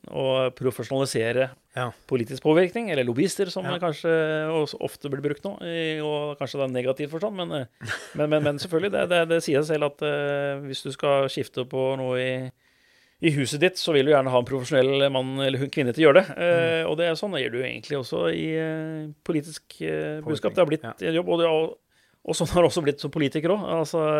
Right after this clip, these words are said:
Speaker 1: eh, på godt og ondt, men, men, eh, l-, broilere er vel det, det er vel negativt ladet ord, men altså, det betyr jo at, eh, en, eh,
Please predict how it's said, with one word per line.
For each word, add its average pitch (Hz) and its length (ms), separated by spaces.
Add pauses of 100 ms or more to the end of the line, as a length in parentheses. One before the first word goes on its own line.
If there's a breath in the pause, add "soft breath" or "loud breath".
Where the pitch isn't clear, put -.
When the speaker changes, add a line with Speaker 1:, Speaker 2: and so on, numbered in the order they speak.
(320)
Speaker 1:
eh, 143 60 (640 soft breath)
på 185 100
godt 190 180
og 190 80
ondt, 226 240
men, 180 260
men, 165 220
eh, 151 720
l-, 135 560
broilere 143 560
er 147 80
vel 151 160
det, 139 80 (240)
det 147 80
er 143 80
vel 156 80
negativt 135 400
ladet 147 240
ord, 180 240
men 165 160
altså, 160 180
det 151 140
betyr 147 240
jo 151 240
at, - 160
eh, 143 640
en, 139 180
eh, 139 420